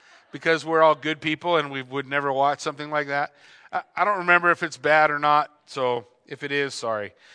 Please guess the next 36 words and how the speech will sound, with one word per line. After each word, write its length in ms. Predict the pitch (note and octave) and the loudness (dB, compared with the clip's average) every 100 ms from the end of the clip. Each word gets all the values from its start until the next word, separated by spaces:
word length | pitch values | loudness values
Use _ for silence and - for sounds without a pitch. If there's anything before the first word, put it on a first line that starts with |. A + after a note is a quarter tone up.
| - _ | -20 _
But 140 | E3 | 2
in 140 | E3+ F3 | 2 6
Knight's 320 | A3 D4 - | 6 6 2
Tale, 280 | G3+ F3+ F3 | 6 6 6
they 100 | F3 | 4
have 300 | E3 F#3 F3 | 6 6 6
this 320 | F#3+ F3 - _ _ _ _ C#3 | 2 0 -6 _ _ _ _ 2
guy 460 | E3 G3 E3+ E3 | 8 12 12 10
who's 300 | E3 F#3 D3+ | 8 -2 -6
the 140 | C3+ D3 | -2 0
herald. 460 | - F3+ D3 G#2+ - _ _ _ _ _ C#3 | 6 6 6 0 -10 _ _ _ _ _ -12
And 120 | C#3+ | -4
whenever 320 | D#3 G#3 A3 | 4 6 6
the 140 | A3 | 2
knight 500 | G#3+ A3 B3+ G3+ G#3 | 2 8 8 8 6
is 160 | F#3 E3 | -6 -6
coming 360 | - G3+ G3 G3 | 0 0 2 2
in 320 | G3 G3+ G3+ | 4 2 -2
to 160 | - E3+ | -10 -10
do 220 | F3 F#3 | -6 -2
his 260 | E3 D#3 | -2 -4
jousting, 720 | B2+ F3 A3+ A3+ - D3 C#3+ D3+ - - - | -2 4 6 6 0 -4 -4 -6 -20 -20 2
the 140 | D3+ | 4
herald 440 | C#3+ F#3+ G3 F#3 D#3 | 8 8 10 6 2
comes 280 | F3 E3+ | -2 2
out 280 | E3 E3 D#3+ | 6 8 8
and 140 | D3 B2+ | 2 0
heralds 500 | A#3+ C#4 G#3+ F3 - | 6 8 8 4 -2
him, 200 | D3 A2+ | -4 2
right? 280 | C#3+ F#3 - _ _ _ - - | 6 6 4 _ _ _ -20 4
"And 260 | G#3+ C4 B3+ | 6 6 6
now, 880 | C#4+ C#4+ B3+ A3+ G3+ F3+ D#3+ C#3+ C#3 | 10 12 12 12 12 10 6 2 -4
you 100 | F3 | -2
know, 200 | F3+ E3 | 0 0
coming 340 | - G#3 G#3+ | 2 2 4
out 500 | A3 A3 G#3+ F#3+ - | 6 8 6 4 -8